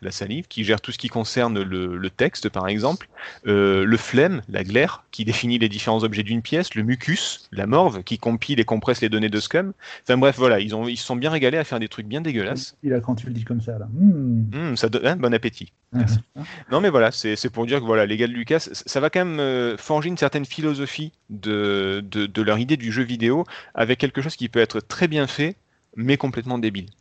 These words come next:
Speaker 1: Et on, on va y venir avec un humour vraiment potache, avec des trucs un peu, bah, un peu concon, quoi, tout simplement. Suite à Maniac Mansion,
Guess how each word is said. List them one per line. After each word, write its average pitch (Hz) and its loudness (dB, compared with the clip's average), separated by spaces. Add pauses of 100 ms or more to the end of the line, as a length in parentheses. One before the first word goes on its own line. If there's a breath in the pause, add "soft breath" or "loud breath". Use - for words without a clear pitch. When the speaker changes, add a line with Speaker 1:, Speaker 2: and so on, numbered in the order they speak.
(360)
Speaker 1:
Et 107 2
on, 101 -2
on 110 0
va 113 4
y 117 4
venir 110 0
avec 101 -2
un 113 0
humour 123 0
vraiment 113 -2
potache, 110 0
avec 92 -6
des 95 -6
trucs 113 -10
un 98 -6
peu, 98 -8 (420 loud breath)
bah, 95 -4
un 92 -8
peu 113 0
concon, 110 -2
quoi, 110 2
tout - -6
simplement. 104 -6 (720 loud breath)
Suite - -4
à 175 6
Maniac 151 2
Mansion, 135 0